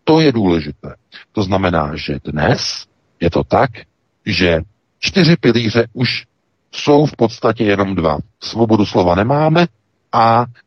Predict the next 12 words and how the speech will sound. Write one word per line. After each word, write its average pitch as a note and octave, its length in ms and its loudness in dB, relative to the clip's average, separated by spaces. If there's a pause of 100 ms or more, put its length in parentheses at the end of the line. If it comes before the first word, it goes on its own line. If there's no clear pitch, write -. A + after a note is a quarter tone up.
(280)
dialog, A#2 520 2 (1300)
všichni E3 420 0
zapomněli. A2+ 680 2 (240)
Všichni D3 320 0
zapomněli, B2+ 440 -2
že B2 80 -6
něco A2+ 120 -8
takového G#2 440 0
existuje. F#2+ 500 0 (260)
Myslíte B2+ 400 2
si, C3+ 300 2
že, G#2 160 4